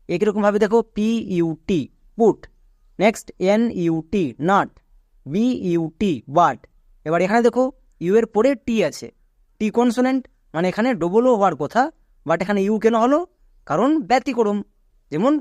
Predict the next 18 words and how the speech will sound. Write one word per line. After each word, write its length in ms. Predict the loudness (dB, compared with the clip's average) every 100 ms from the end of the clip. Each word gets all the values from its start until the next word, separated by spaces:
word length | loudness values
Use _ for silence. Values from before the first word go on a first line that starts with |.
| -4
পুট, 220 | -4 -4 -6 -20 _ _ _
একই 160 | -4 0
রকমভাবে 380 | 0 0 2 2 2 0
এন 100 | 0 0 -2 -4
ইউ 120 | -4 -4 -4
টি, 100 | -4 -2 0
নাট। 200 | 0 0 -6 _ _ _ -4
এবার 140 | 0 0
এখানে 220 | 0 0 0 -2 _ -8
ইউ 100 | 0 0
এর 60 | 2
জন্য 120 | 0 0 0 -2
আকার 200 | 0 0
কেন 120 | 0 0
হচ্ছে? 260 | -2 -8 -12 -14 _ _ -4
আমরা 160 | -4 -2
সবাই 180 | 2 2
জানি 180 | 2 0